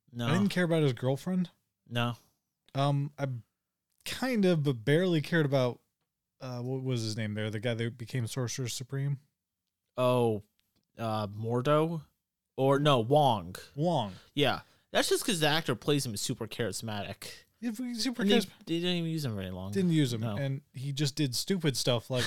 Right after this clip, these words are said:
Speaker 2: "Oh, by the way, I'm gonna tell you right where to go to do world domination stuff."
Speaker 1: Yeah.
Speaker 2: Um, after he, literally, the woman just died to stop the world domination stuff. That she burned
Speaker 1: Oh,
Speaker 2: herself.
Speaker 1: yeah, yeah. I forgot about that. Yeah.
Speaker 2: Yeah, she burned herself to death,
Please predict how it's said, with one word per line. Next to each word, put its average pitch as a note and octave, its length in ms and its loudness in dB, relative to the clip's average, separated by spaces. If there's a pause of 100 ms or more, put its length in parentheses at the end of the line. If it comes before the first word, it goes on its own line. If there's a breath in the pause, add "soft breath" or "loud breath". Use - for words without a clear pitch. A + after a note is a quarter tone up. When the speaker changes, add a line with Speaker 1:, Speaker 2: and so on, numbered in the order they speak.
(140)
Speaker 2:
"Oh, D3+ 140 4
by C3+ 160 4
the C3 80 0
way, B2+ 160 0
I'm A#2+ 80 -2
gonna B2+ 160 -2
tell C3+ 140 -2
you A#2+ 120 0
right A#2 200 -2
where A#2+ 140 -4
to A#2 60 -4
go G#2 380 -4
to G2+ 500 -8 (180)
do B2 160 -2
world G#2+ 380 -4
domination G#2 640 -6
stuff." - 300 -8 (380)
Speaker 1:
Yeah. A2 220 -4 (800 loud breath)
Speaker 2:
Um, B2 260 -2
after C#3 320 2
he, B2+ 200 -2 (280)
literally, D#3 460 6
the B2 140 0
woman B2 460 0
just G#2+ 240 -4
died A2 440 0 (300)
to - 80 -2
stop A#2+ 500 2
the C3 60 -6
world A#2+ 280 -2
domination A2+ 500 -2
stuff. - 320 -8
That B2 140 -6
she B2+ 120 -2
burned G#2+ 120 -10
Speaker 1:
Oh, A#3 280 8
Speaker 2:
herself. G#3+ 80 2
Speaker 1:
yeah, B3 160 6
yeah. A#3 260 4
I - 20 0
forgot G#3 340 2
about D#3 260 2
that. A#2 200 0
Yeah. C#3+ 220 2
Speaker 2:
Yeah, G#2 100 0
she C#3+ 140 0
burned F#3 240 4
herself E3 300 2
to D3 80 0
death, C3 400 2